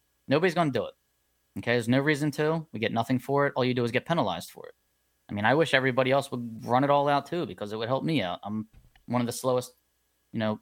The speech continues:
K stock automatic cars, and I can't compete with, you know, a lot of the, a lot of the people in my class. And I know that they're fully capable of going faster than they are. So here's my ideas. Points for qualifying. Minimum seventeen qualified cars.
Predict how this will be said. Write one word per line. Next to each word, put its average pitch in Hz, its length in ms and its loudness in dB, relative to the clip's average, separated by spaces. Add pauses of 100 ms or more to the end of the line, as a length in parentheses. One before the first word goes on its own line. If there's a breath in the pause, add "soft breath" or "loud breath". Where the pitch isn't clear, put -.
(160)
K 139 200 2
stock 127 260 2
automatic 131 400 0
cars, 98 320 -4
and 98 400 -8
I 104 60 -8
can't 127 280 -2 (100)
compete 110 300 -6
with, - 180 -12 (440)
you - 100 -6
know, 95 140 -6
a - 20 -6
lot 98 220 -2
of 95 60 -10
the, 95 140 -8 (480)
a - 40 -8
lot 101 140 2
of 98 60 -4
the 92 60 -8
people 101 240 -8
in 92 60 -6
my 87 100 -8
class. 101 480 -6 (380)
And 104 80 -4
I 101 40 -2
know 104 140 0
that 113 160 -2
they're 107 300 -4
fully 190 260 2
capable 110 320 2
of 107 80 0
going 110 180 2
faster 110 360 -2
than 107 140 0
they 107 100 2
are. 127 300 0 (1300 loud breath)
So 143 180 6
here's 143 160 4
my 147 160 6
ideas. 135 260 2
Points 180 240 2
for 139 80 -4
qualifying. 123 640 4
Minimum 139 460 4
seventeen 143 520 2
qualified 120 500 2
cars. 87 460 -2